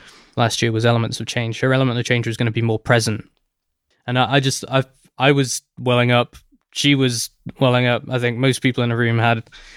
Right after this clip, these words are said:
had, had felt the impact of that. Um, it really set the tone, and it, it was a small thing. I mean, the contrast at G D C was incredible. It really felt like the right venue to kind of tell this story. So I, I actually ended up being,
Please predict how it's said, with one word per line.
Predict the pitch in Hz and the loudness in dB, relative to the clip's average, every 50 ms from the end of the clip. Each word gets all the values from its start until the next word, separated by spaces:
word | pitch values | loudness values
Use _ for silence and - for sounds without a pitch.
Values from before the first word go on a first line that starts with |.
| - - - _ _ _ _ _ _ _ _ - _ - | -20 -20 -20 _ _ _ _ _ _ _ _ -16 _ -2
had, | 120 127 123 117 117 | 0 0 0 0 -2
had | 113 117 120 - 127 117 120 - - | -10 -8 -4 -4 -4 -4 -6 -12 -14
felt | - - 131 123 113 | -2 0 0 0 2
the | 123 120 | 0 0
impact | 120 127 120 127 113 107 - _ - | 0 0 2 0 0 -2 -2 _ -8
of | 113 - | -6 -4
that. | - 104 107 - - _ _ _ _ _ _ _ _ - | -2 -4 -4 -4 -8 _ _ _ _ _ _ _ _ -6
Um, | 131 127 127 127 127 123 - | -4 -4 -2 -4 -6 -4 -4
it | 143 139 131 | -4 -4 -2
really | 135 143 147 147 147 143 | 0 2 2 2 2 0
set | - - - 135 - - | -2 -2 -2 -2 -2 -2
the | 113 | -8
tone, | - - 135 131 123 117 107 104 104 107 - | -4 0 0 0 2 0 0 -2 -4 -4 -2
and | 151 147 | -2 0
it, | 156 147 139 143 | 0 0 -2 -2
it | 165 | -4
was | 160 143 - | -4 -4 -4
a | - 139 | -6 -6
small | - - 170 165 170 170 160 147 131 117 110 - _ - | -4 -2 0 0 2 2 0 0 -2 -4 -8 -12 _ -6
thing. | - - 151 139 127 | -2 -2 0 0 0
I | 127 | -2
mean, | 135 143 139 139 | -2 -2 0 -2
the | 139 | -2
contrast | - - 160 160 147 - 143 135 123 - | 0 0 0 0 2 0 0 0 0 -4
at | 127 117 | -8 -8
G | - 117 113 | -8 -8 -8
D | 117 117 | -8 -6
C | - - 131 127 | -2 0 0 2
was | 120 113 110 107 - - - - _ _ _ _ _ _ _ _ _ _ _ _ | 2 0 0 -2 -4 -6 -8 -10 _ _ _ _ _ _ _ _ _ _ _ _
incredible. | - 113 104 - 131 135 135 127 113 110 107 104 110 110 _ _ _ _ _ _ _ _ _ | -8 -8 -2 2 2 4 4 4 2 0 -4 -8 -8 -10 _ _ _ _ _ _ _ _ _
It | - 143 127 127 | -4 -4 -2 2
really | 139 143 135 127 117 | 2 2 2 2 2
felt | - 131 123 117 | 0 -2 0 0
like | 123 120 117 | -4 -4 -4
the | - 117 | -4 -2
right | 117 120 117 113 104 | 0 0 0 0 0
venue | 120 127 123 123 113 113 | 0 0 2 2 0 0
to | 110 - - 117 | -2 -2 -4 -2
kind | - 113 113 | -2 -2 -2
of | 113 107 | -2 -2
tell | - 120 117 117 113 | 0 -2 -2 -2 -4
this | 113 107 - | -6 -6 -6
story. | - - 117 123 120 113 110 | -6 -4 -4 -4 -4 -6 -6
So | 104 - 123 123 131 | -6 -6 -4 -2 -2
I, | 131 - 131 139 | -2 -2 0 0
I | 139 | 2
actually | 139 131 - - 143 127 | 0 0 -2 -4 -4 -2
ended | 127 120 123 117 | -2 -2 -2 -2
up | 120 117 113 120 117 | -2 -4 -4 -2 -2
being, | 127 123 123 120 120 117 113 110 104 | 0 2 2 2 0 0 -2 -4 -6